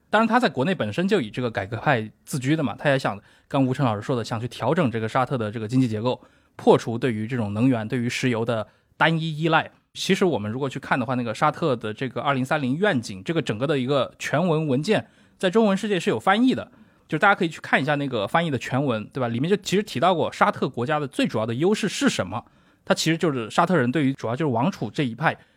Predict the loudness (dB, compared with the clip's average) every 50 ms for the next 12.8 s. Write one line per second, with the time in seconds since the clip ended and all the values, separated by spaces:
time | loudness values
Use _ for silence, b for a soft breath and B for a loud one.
0 | b b _ 4 4 4 4 0 -2 -2 -2 -4 -4 -4 -2 0 0 0 -2 -4
1 | -2 -2 0 2 2 0 2 2 2 2 2 0 -2 -4 -4 -4 -4 -4 -6 -4
2 | 0 2 4 4 4 4 2 0 0 0 -2 -2 -4 -4 -2 0 0 0 0 0
3 | -2 -4 -4 -4 -4 -4 -4 0 4 6 6 6 4 2 -2 -2 -2 -2 -4 -4
4 | B B B B 2 4 4 6 4 4 4 2 0 0 -2 -6 b b b b
5 | b b b b _ _ -2 -2 -2 -2 2 4 4 6 4 4 2 -4 -2 -2
6 | -2 -4 -4 -4 -4 -4 -4 0 2 4 4 2 2 0 0 2 2 4 4 2
7 | 0 0 0 -2 -2 -2 -4 -4 -4 -4 -4 -4 -2 -2 -2 0 0 0 -2 -2
8 | -2 -4 -2 0 -2 -2 0 0 0 0 0 -2 -4 -4 -10 _ _ -4 0 0
9 | 0 0 0 -2 -4 -4 -2 -2 -2 -2 0 -2 -2 -2 0 2 2 2 2 0
10 | -2 0 2 2 2 2 -2 -2 -2 -2 -2 -2 -4 -4 -6 -2 0 2 2 2
11 | 0 -2 -4 -4 -4 0 0 0 2 2 0 -4 -8 -16 b b b b b b
12 | b b -2 2 2 2 2 2 -2 -2 -2 -4 -2 -4 -4